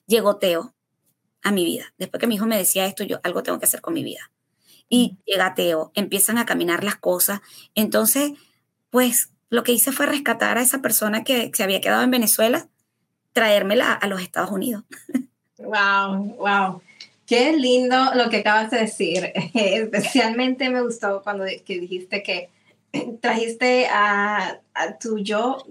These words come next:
Speaker 2: de Venezuela a Estados Unidos.
Speaker 1: Sí, total.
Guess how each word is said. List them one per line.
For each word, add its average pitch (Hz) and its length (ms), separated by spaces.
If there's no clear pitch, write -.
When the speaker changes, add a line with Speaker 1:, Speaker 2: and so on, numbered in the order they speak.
Speaker 2:
de 226 180
Venezuela 240 640
a 220 80
Estados 226 400
Unidos. 226 440
Speaker 1:
Sí, - 300
total. 170 360